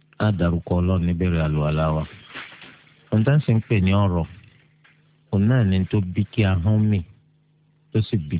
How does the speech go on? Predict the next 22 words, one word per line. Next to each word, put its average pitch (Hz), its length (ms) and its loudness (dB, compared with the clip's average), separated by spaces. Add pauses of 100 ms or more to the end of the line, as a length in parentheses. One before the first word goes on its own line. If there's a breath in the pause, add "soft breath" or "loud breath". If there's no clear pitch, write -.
kí 104 160 0
ètè 95 240 -6 (240)
kó 95 120 0
mì. 95 260 0 (1120)
Ahọ́n 117 440 2 (140)
kò 95 160 0
mì, 90 300 0 (280)
ètè 90 460 -2 (220)
kò 95 180 0
mì. 90 300 2 (180)
Wọ́n 113 140 2
ń 113 40 2
pè 110 140 -2
léyìn 104 300 2
ní 101 100 0
kalamu 98 500 0
nafsi, 85 540 -2 (960 loud breath)
ọ̀rọ̀ 87 260 0
tá 92 160 0
a 87 40 0
sọ 87 260 -4
sínú. 92 400 -2